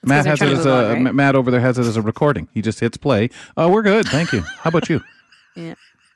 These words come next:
Speaker 3: Yeah, see, I forget. You see, you're in Canada, which is, you know, beautifully lovely, and everyone's nice to each other.
Speaker 2: Nice people.
Speaker 3: I'm in the U K where we're not. So, yeah, there you go.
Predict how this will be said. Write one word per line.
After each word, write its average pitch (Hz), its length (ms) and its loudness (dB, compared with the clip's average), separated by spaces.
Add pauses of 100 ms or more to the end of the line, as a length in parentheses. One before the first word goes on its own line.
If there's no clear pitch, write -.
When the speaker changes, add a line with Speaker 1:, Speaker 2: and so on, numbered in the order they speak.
(1080)
Speaker 3:
Yeah, 135 100 0
see, 175 140 -6
I 196 60 -2
forget. 135 340 -4
You 80 80 -10
see, 113 100 -8
you're 123 180 -4
in 151 60 -10
Canada, 113 460 -6
which 78 160 -12
is, 87 140 -10 (280)
you 113 80 -14
know, 90 120 -8
beautifully 101 580 -8
lovely, 87 480 -6
and 82 220 -8
everyone's 87 500 -8
nice 87 300 -8
to 90 120 -14
each 87 200 -10
other. 82 160 -8
Speaker 2:
Nice - 160 -8
people. 165 280 -6
Speaker 3:
I'm 104 60 -6
in 101 60 -10
the 92 80 -8
U 87 160 -8
K 82 260 -8
where 80 360 -8 (200)
we're 82 120 -14
not. 73 200 -20 (140)
So, 87 340 -6
yeah, 107 240 -12
there 73 120 -20
you - 80 -20
go. - 540 -16